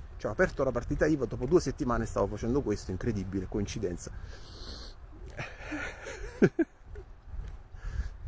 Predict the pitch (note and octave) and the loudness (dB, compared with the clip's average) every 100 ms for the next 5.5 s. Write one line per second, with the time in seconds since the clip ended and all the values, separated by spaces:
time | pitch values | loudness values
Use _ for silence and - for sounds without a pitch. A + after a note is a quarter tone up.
0 | - - - F#3 G#2+ F2 C#3+ F#3+ - - | 0 0 2 2 2 2 0 -2 -8 -20
1 | - - - - - - - - - - | -20 -20 -18 -18 -20 -20 -18 -16 -14 -14
2 | - - - - - - - - - F3+ | -14 -18 -18 -18 -18 -20 -18 0 8 10
3 | - E3+ C#4 G#3 E3+ D#3 C#3+ C3 C3 C3 | 12 10 12 10 8 8 8 8 6 8
4 | C#3 A#2 G#2 D#3+ A#3 E3 A#2+ C3 F#3 E3+ | 8 8 8 6 6 4 6 6 6 6
5 | C3 G2 F#2 A#2+ D3 | 6 4 0 2 4